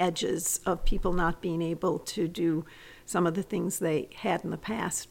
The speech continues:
But there was still very, very positive, uh, looking forward to working with Chinese colleagues and going to China and being in China and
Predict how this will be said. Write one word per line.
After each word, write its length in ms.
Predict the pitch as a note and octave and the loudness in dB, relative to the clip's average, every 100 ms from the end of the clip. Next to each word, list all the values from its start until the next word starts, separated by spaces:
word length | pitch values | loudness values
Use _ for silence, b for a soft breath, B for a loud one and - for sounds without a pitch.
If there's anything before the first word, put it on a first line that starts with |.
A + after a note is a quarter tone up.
| - | 2
But 260 | G#3+ G3+ B B B - | 6 6 B B B 4
there 180 | G3+ | 6
was 200 | F#3+ F#3+ | 8 6
still 580 | - - A3+ G#3+ F#3+ F3+ | 4 8 10 10 8 4
very, 480 | F#3+ F#3+ A#3 A3 G#3 | 0 8 12 12 12
very 400 | G3 F3 E3+ E3 - - - | 8 6 6 2 -2 -16 -10
positive, 1080 | - A3 F#3+ G#3+ F3+ F3+ E3+ E3+ - - - - | 6 8 8 6 4 6 4 2 -6 -16 -18 -16
uh, 60 | F#3+ - E3+ | -14 -14 -12
looking 520 | G3 G#3+ G3+ G#3 F#3+ | -8 0 0 2 0
forward 640 | F#3+ F#3 F3+ F3 E3+ E3+ - | 2 4 4 4 2 0 -4
to 520 | - - E3+ E3 D#3+ B B B B | -6 2 2 4 2 B B B B
working 480 | F#3+ G3 G3 F3+ F3 | 8 8 6 2 4
with 180 | F3+ - | 2 0
Chinese 760 | F#3+ F3 F3 E3+ D#3+ D#3+ - | 0 2 2 2 2 2 0
colleagues 760 | - F3+ F3 E3+ E3 E3 D#3 - - | 2 4 4 4 0 -2 -4 -6 -2
and 280 | F3 D#3+ E3 | -2 0 4
going 320 | F#3 F#3 F#3 | 4 6 0
to 100 | G3 | -2
China 420 | - F3 E3+ F3 | -2 0 0 0
and 220 | E3 E3+ | -2 0
being 260 | G#3 G3 F#3 | 2 4 4
in 140 | F3+ | 2
China 600 | - F#3 F3 F3 E3+ E3+ | 0 0 0 0 -2 -2
and 240 | D#3+ F#3+ | -4 -6